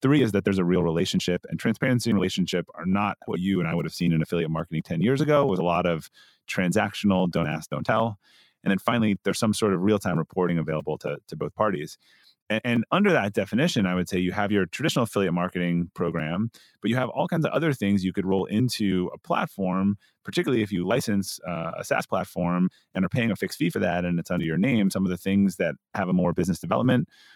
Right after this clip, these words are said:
element to it, partner marketing, influencer marketing, things that where you were generating the publishers and, and, and didn't necessarily wanna, you know, put that back on a network, pay a performance fee, and, and, and share them with other, with other partners. So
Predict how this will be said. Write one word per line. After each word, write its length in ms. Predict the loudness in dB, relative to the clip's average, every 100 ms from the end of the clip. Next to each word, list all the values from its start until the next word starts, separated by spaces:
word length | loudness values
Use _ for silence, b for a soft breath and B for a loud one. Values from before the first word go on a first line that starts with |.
| b -2
element 280 | 2 2 2
to 100 | 0
it, 160 | 0
partner 280 | -2 0 2
marketing, 460 | 4 2 0 0 2
influencer 360 | 2 0 2
marketing, 360 | 2 2 0 0
things 280 | 2 2 2
that 180 | 0 -4
where 180 | -4 0
you 140 | 2
were 100 | 4
generating 640 | 4 2 2 2 2 2 0 b b -10
the 80 | -2
publishers 540 | 0 2 0 0 2
and, 220 | 4 2 2
and, 180 | -2 0
and 100 | 0
didn't 160 | 2 2
necessarily 400 | 2 0 2 2
wanna, 320 | 2 0 -2 b b _
you 100 | -4
know, 60 | 0
put 140 | 0
that 140 | 2 0
back 240 | -2 -2
on 60 | -2
a 20 |
network, 400 | -2 -2 -2 -2 -4
pay 120 | -4
a 40 |
performance 380 | -4 -2 -2 -2
fee, 220 | -2 -2
and, 200 | 0 -2 -4
and, 100 | -10 -8
and 120 | -6
share 240 | -2 -2
them 120 | 0 -2
with 100 | -4
other, 360 | -6 -8 -10 b b b b
with 80 | 0
other 140 | 0
partners. 460 | 0 -2 -2 -10 -2
So 240 | 0 2